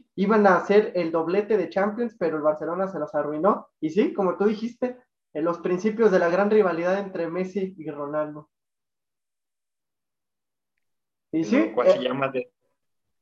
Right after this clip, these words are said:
Speaker 2: hace ya más
Speaker 1: aparte
Speaker 2: de diez años.
Speaker 1: Ajá.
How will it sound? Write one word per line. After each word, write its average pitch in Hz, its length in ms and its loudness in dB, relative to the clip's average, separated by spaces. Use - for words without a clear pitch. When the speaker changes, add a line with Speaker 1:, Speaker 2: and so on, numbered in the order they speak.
Speaker 2:
hace 113 180 -6
ya 123 100 4
más - 140 6
Speaker 1:
aparte 131 260 2
Speaker 2:
de 127 80 -4
diez 135 220 -2
años. 127 680 -2
Speaker 1:
Ajá. 175 680 0